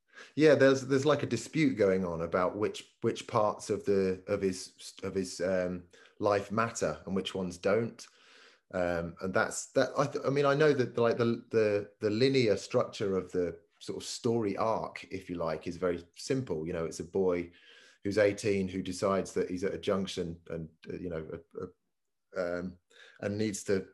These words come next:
f-, try and figure out how on earth he got there by going through his life step by step, right from, right from his birth. Um, but the, but it's not,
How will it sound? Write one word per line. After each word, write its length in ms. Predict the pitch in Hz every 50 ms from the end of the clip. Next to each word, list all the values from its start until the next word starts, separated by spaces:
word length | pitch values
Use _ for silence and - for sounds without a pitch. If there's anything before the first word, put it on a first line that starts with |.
| _ _
f-, 160 | - - - _ -
try 200 | - 127 120 117
and 120 | 104 98
figure 240 | - 110 95 104 101
out 160 | 101 98 80 -
how 220 | 98 98 98 92
on 80 | 95 98
earth 180 | 98 92 92 -
he 60 | 92
got 240 | 90 113 110 - -
there 140 | 87 85
by 160 | 82 92 87 85
going 340 | - - 104 98 95 95
through 300 | 92 - - 117 110 104
his 180 | 98 98 87 90
life 360 | 101 101 104 92 82 82 - -
step 300 | - - - - - -
by 100 | 87 87
step, 380 | 85 - - 107 92 - - 98
right 220 | 95 87 - -
from, 260 | - 92 87 85 82 - - _ - - - - _ -
right 200 | 101 95 85 -
from 120 | - 95
his 120 | 92 87 78
birth. 540 | - - 117 113 95 85 80 82 - - _ _ - - - - - - - - - - - - _ _ -
Um, 600 | 107 101 95 95 95 92 92 92 92 92 92 95 _ _ _ _ _ _ _ _ _ _ _ _ _ _ - - -
but 260 | - 117 117 - -
the, 320 | 120 117 113 113 110 - -
but 120 | 117 113 120
it's 140 | 113 -
not, 300 | 139 147 135 - - -